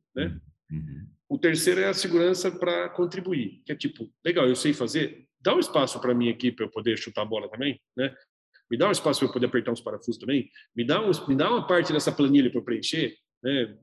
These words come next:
Speaker 1: Me dá um pedaço desse código pra eu desenvolver, me dá um pedaço de alguma coisa pra eu fazer,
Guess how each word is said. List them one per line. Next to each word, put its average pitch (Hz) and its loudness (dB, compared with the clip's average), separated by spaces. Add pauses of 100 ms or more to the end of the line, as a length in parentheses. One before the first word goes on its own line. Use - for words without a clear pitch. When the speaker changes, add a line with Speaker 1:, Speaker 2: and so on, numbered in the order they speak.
Speaker 1:
Me 113 -4
dá 147 2
um 220 0
pedaço 180 4
desse 170 2
código 160 4
pra 139 0
eu 135 2
desenvolver, 120 -4
me 117 -8
dá 131 -2
um - -6
pedaço 254 2
de 240 2
alguma 214 -2
coisa 180 4
pra 202 2
eu - -10
fazer, 139 -2